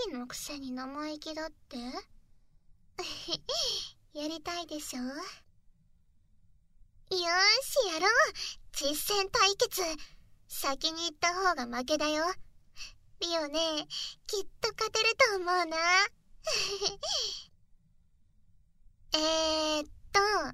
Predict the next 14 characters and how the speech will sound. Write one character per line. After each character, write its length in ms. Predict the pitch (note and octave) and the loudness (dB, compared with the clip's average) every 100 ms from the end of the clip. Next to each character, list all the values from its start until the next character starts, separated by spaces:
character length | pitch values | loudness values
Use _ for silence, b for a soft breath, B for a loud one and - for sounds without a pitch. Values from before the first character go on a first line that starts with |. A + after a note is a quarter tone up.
| - - - - - - | -12 -20 -20 -20 -18 -10
十 200 | - F4 | -6 -6
分 380 | - G#4+ A4+ A4+ | -2 0 0 0
間 280 | G#4 D4+ C4+ | -2 -2 -2
で 80 | E4 F4+ B B B - | -2 -2 B B B -16
攻 300 | - D4 C#4+ | -2 0 2
撃 260 | D4 D4 - | 0 -2 -4
と 140 | C#4+ | -2
行 160 | C#4 C#4 | -2 -2
く 120 | F4+ | -2
の 120 | D4 | -2
我 40 | |
慢 460 | B3+ E4 E4+ D#4+ D4 | 0 2 4 2 0
す 140 | D4 | -2
る 80 | C#4+ | -2